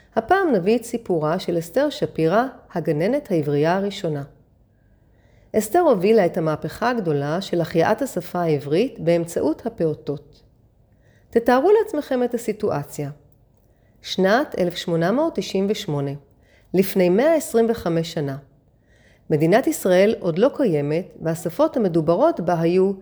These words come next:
יידיש, לדינו, רוסית, אבל עברית? מי דיבר עברית? כמעט אף אחד.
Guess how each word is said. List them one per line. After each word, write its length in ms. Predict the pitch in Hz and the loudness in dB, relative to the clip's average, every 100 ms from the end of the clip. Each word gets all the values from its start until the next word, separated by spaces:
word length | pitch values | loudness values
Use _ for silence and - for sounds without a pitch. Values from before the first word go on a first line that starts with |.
| - - | -12 -4
יידיש, 500 | 196 202 214 202 - | 0 2 0 -2 -6
לדינו, 500 | 139 160 214 208 180 | -2 2 2 2 0
רוסית, 640 | 143 - 220 220 220 - - | -4 -4 0 0 -2 -16 -8
אבל 240 | 156 151 143 | -2 0 0
עברית? 560 | 135 170 311 - - _ _ _ 202 | 0 0 0 -2 -20 _ _ _ 0
מי 80 | |
דיבר 240 | 262 294 330 320 | 0 2 0 0
עברית? 440 | 302 262 156 - - _ _ | 0 -2 -2 -12 -20 _ _
כמעט 300 | 190 180 170 | -2 0 0
אף 160 | 170 170 | -4 -6
אחד. 240 | - | -8